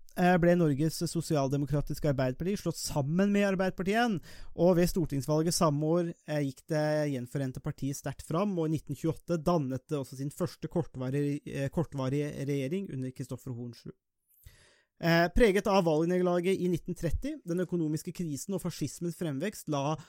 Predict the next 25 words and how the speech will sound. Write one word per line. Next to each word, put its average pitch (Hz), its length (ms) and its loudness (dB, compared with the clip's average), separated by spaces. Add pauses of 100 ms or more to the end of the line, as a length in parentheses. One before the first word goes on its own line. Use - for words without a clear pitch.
(100)
Arbeiderpartiet 151 600 -2
i 170 80 -6
første - 280 -6
halvdel 143 360 -2
av 156 80 -2
nitten 143 260 -6
tretti-årene 143 640 -6
om 139 160 -6
sin 147 220 -4
politikk 160 420 -6
fra, 156 300 0 (360)
eh, 156 140 2
å 160 160 2
være 139 300 -2
en, 143 400 -4
eller 139 160 -4
fra 143 180 -2
en 139 100 2
revolusjonær 147 800 -2 (220)
linje 185 400 2
til 156 180 0
en 160 160 -2
mer 143 300 -2
reformistisk 143 920 -4
linje. 135 380 -6